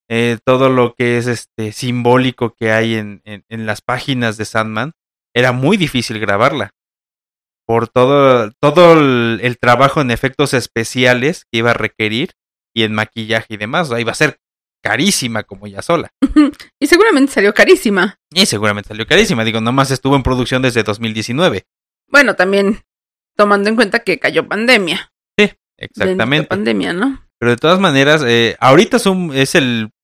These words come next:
Speaker 1: digamos que el punto perfecto para que saquen Sandman,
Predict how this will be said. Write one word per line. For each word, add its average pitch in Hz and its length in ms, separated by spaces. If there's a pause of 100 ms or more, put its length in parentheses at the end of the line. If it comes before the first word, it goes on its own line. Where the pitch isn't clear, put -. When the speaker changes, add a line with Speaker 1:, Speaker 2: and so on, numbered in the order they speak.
(100)
Speaker 1:
digamos 226 680
que 127 80
el 120 80
punto 147 800
perfecto 143 600 (480)
para 113 240
que 120 120
saquen 120 440
Sandman, 135 480